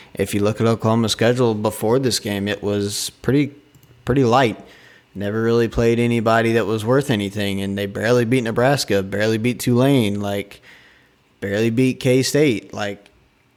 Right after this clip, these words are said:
this is a big win for the Oklahoma program, and I think it's better for them that they kind of come off of Spencer Rattler, because just, I, I, again, haven't really watched every minute of every game of Oklahoma, but he just hasn't been able to,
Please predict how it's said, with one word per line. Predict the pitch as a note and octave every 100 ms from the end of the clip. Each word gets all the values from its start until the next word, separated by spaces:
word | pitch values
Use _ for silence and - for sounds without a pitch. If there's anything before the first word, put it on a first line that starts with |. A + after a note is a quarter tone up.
| _ _ _
this | A#2+ C3+ C#3 C#3+
is |
a | C#3+
big | D3+ C3+
win | C3 D3
for | C#3+
the | G#2
Oklahoma | A#2 A#2+ A2+ G2+
program, | C#3 D#3 A#2 G#2+ G#2 -
and | A2+ G#2
I |
think | G2 B2 A2+
it's | F#2+
better | - A#2 A#2 A2
for | A2+
them | G#2+ G#2+
that | G2+
they | E2 G2+ G2+
kind | A#2 G#2
of | G#2 G2 - - -
come | - G2+
off | G#2+ B2
of | -
Spencer | - A2 F#2+ F#2
Rattler, | - D2+
because | G2+ A2 G2+
just, | G#2+ - - - - - - - - -
I, | E2 G2
I, | - A#2 G2 A2
again, | A#2 B2+ C#3+
haven't | A2 G#2 F#2
really | A2 A#2
watched | G#2+ A#2 - -
every | A2+ A#2 A2+
minute | A2+ A#2+ A#2 A2
of | G2+
every | A2 A2+
game | G2+ A2 C3+
of | G#2+ - -
Oklahoma, | G#2 - G#2+ G#2 G#2
but | G#2+ -
he | A#2
just | A#2+ A#2
hasn't | B2+ B2 C3
been | A#2
able | A2+ A2+
to, | A2 A2 G#2 G2